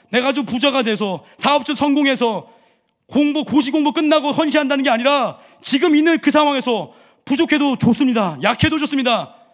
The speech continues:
그냥 충성하십시오. 세 번째, 내게 주신 사명, 은사 있습니다. 내게 주신 지팡이가 있어요. 활용하십시오.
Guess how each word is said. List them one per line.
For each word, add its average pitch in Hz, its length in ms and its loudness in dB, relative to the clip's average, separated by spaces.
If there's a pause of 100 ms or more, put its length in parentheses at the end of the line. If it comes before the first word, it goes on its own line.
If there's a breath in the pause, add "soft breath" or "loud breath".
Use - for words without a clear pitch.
(140)
그냥 165 200 -8
충성하십시오. 160 640 -8 (100)
세 202 120 -6
번째, 226 420 -2 (300 loud breath)
내게 254 280 2
주신 285 260 0
사명, 269 440 2
은사 277 240 2
있습니다. 247 360 -2 (260 loud breath)
내게 285 240 2
주신 269 160 0
지팡이가 294 380 0
있어요. 240 500 -2 (420)
활용하십시오. 233 760 -6